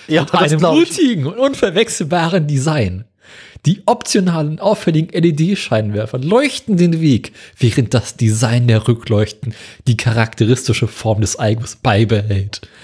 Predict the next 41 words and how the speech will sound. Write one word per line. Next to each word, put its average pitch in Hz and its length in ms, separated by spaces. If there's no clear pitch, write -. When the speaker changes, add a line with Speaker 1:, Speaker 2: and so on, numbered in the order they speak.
Speaker 2:
Die 123 80
breite 117 420
Frontpartie 113 760
sorgt 123 280
für - 140
einen 104 200
coolen 123 360
und 113 160
selbstbewussten 104 840
Auftritt 120 420
auf - 140
der 104 140
Straße, - 600
wo 147 140
immer 120 280
du 113 120
bist. - 540
Speaker 1:
Das 117 140
ist - 100
auch 143 100
nur 139 160
so, 120 140
so - 120
gesagt 120 300
von, 104 300
„Unser 123 300
Auto 123 220
ist 113 120
eigentlich 117 360
größer, 117 300
als 104 140
es 107 80
sein 110 240
müsste.“ - 360
Speaker 2:
Und 120 120
potthässlich. - 580
Speaker 1:
Ja, 98 140
davon 98 240
mal 113 120
ganz 110 140
abgesehen. 95 380